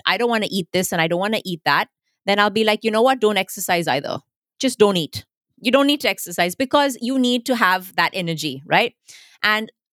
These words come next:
choosing your right carbs are like whole grains, fruits, vegetables. They are forms of carbs and they're better options than having sugary, refined foods. That's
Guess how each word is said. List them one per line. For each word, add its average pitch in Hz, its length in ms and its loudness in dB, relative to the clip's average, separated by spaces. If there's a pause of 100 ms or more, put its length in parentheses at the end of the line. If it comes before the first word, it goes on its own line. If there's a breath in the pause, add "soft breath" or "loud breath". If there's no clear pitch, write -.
choosing 285 400 0
your 254 160 2
right 202 240 2
carbs 190 400 2
are 175 140 0
like 165 260 -2
whole 190 280 2
grains, 196 480 0
fruits, - 480 -2
vegetables. 180 640 -2
They 240 260 2
are 240 240 4
forms 214 380 0
of 185 100 -4
carbs 240 400 2 (100)
and 180 140 -2
they're 190 140 2
better 190 340 2
options 180 540 -4
than 165 180 0
having 160 380 -4
sugary, 170 500 -4
refined 151 460 -2
foods. - 360 -10
That's - 240 0